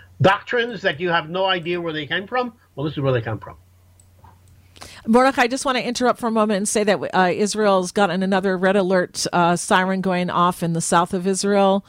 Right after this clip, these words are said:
Speaker 2: uh, in Kerem Shalom. We're praying for the safety of the people there who are running for cover, for shelter. Go ahead.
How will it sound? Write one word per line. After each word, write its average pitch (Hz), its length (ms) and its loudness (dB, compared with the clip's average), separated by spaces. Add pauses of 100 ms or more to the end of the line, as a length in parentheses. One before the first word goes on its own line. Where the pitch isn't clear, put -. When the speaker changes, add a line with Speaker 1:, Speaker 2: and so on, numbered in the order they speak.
(400)
Speaker 2:
uh, 170 380 2
in 180 180 0
Kerem 180 380 0
Shalom. 190 440 2
We're 165 200 0
praying 180 300 -2
for 170 120 -6
the 160 80 -2
safety 175 360 -2
of 160 60 -2
the 165 100 -2
people 170 340 -2
there 151 280 2
who 160 200 0
are 151 180 0
running 151 320 -2
for 143 520 0
cover, 147 360 -2
for 131 240 -6
shelter. 143 480 -6 (400)
Go 185 120 2
ahead. 165 260 -2